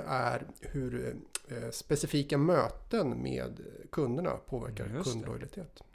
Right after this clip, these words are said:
Speaker 2: Just det. För när man gör, eh, såna här N P S-mätningar,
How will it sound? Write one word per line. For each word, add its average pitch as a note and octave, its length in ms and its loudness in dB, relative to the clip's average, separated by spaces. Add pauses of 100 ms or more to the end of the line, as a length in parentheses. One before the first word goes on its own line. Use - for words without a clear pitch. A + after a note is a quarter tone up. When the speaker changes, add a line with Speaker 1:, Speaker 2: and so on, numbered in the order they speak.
(120)
Speaker 2:
Just - 380 -6
det. A2+ 120 -8 (400)
För - 100 2
när D#3 100 6
man D3+ 160 4
gör, F#3+ 320 8
eh, E3+ 720 4 (560)
såna C3+ 220 -2
här C3+ 320 0
N C3+ 280 0
P D3+ 120 0
S-mätningar, C3+ 800 -2